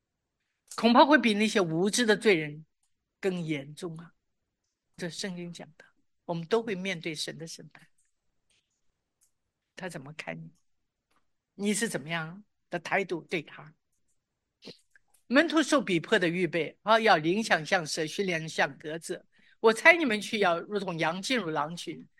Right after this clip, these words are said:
所以你们要灵巧像蛇，训练像鸽子，如同羊进入狼群。羊的本性非常的温顺，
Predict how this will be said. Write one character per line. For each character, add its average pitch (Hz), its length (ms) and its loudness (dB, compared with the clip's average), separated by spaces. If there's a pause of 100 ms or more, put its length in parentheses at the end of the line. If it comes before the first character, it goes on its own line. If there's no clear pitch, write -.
(120)
所 - 160 0
以 247 60 6
你 190 100 0
们 165 200 -4
要 175 360 4 (260)
灵 208 220 4
巧 254 200 2
像 165 260 -2
蛇， 151 220 -10
训 214 240 -2
练 165 180 0
像 170 220 0
鸽 160 240 -10
子， 165 240 -10 (280)
如 339 160 8
同 285 220 4
羊 180 240 4
进 254 160 0
入 170 120 -4
狼 151 300 -4
群。 160 240 -14 (280)
羊 180 360 4
的 233 120 4
本 160 200 -4
性 156 220 -8
非 254 380 4
常 170 160 -8
的 143 80 -8
温 170 200 -6
顺， - 300 -10